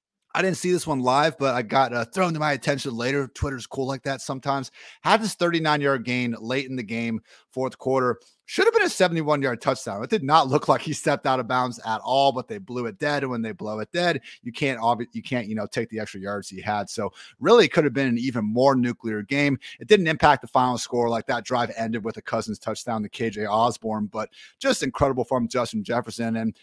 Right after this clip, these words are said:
as friend of the show, John Daigle notes, Justin Jefferson is now on pace for nineteen hundred sixty-one receiving yards, only three yards shy of Calvin Johnson's single season record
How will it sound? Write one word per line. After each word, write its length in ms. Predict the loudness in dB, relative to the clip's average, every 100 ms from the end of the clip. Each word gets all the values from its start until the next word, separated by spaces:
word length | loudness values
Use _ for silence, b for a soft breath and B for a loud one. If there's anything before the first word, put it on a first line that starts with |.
| b 2
as 240 | 2 2
friend 340 | -2 0 0 -2
of 100 | -6
the 80 | -6
show, 380 | -2 0 -2 -2
John 300 | -2 -2 -2 -6
Daigle 360 | -6 -4 -4
notes, 340 | -2 0 -2 -4 b b
Justin 260 | -2 -2 0
Jefferson 380 | -2 -2 -4 -6
is 160 | -2
now 220 | 2 2
on 100 | 2
pace 300 | -2 -4 -4
for 120 | -4 -4
nineteen 640 | 2 2 0 -6 -6 -4
hundred 440 | -2 -4 -4 -8
sixty-one 540 | -4 -6 -4 -2 0 0
receiving 440 | -4 -4 -4 -2
yards, 320 | 0 -2 -4 -10 b b
only 240 | -4 -4 -6
three 320 | -4 -4 -6 -4
yards 260 | -4 -2
shy 300 | -4 -2 -2
of 100 | -2
Calvin 320 | -4 -2 -2 -4
Johnson's 460 | -8 -8 -10 -12
single 180 | -10 -10
season 320 | -10 -10 -6
record 320 | -6 -6 -8